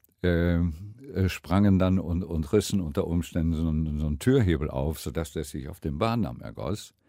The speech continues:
Und dabei habe ich mal ein, ein, naja, doch etwas unangenehmes Erlebnis gehabt.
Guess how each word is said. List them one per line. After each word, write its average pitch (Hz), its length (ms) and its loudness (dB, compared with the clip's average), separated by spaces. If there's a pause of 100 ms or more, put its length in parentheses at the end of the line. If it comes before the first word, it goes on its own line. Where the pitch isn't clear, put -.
(800)
Und 76 180 -8
dabei 117 300 2
habe 127 240 0
ich - 140 -6
mal 98 280 0
ein, 85 380 -2
ein, 87 640 -6 (380)
naja, 107 340 -2
doch 110 200 -4
etwas 98 640 -8
unangenehmes 78 1160 -4
Erlebnis 73 640 -4
gehabt. 78 440 -6